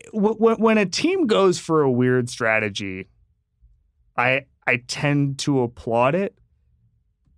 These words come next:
I think that the, the sort of guidepost by which all draft overreactions are judged by is everyone giving an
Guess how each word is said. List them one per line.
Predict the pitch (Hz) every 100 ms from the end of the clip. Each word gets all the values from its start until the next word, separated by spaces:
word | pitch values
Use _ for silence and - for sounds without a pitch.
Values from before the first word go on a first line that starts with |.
| _ _ -
I | 143
think | 139 202 196
that | 170 -
the, | 135 127 -
the | 135
sort | 120 151 143
of | 123 107 101 - _ _ _ _ _ _ 123
guidepost | 117 113 127 127 147 147 139
by | - 110
which | 107 98
all | - 113 110 110
draft | 104 113 107 -
overreactions | 117 110 101 101 - 113 110 101
are | 92
judged | 87 92 92 -
by | 107 110
is | 101 95 -
everyone | 104 110 104 101
giving | 98 107 101
an | 98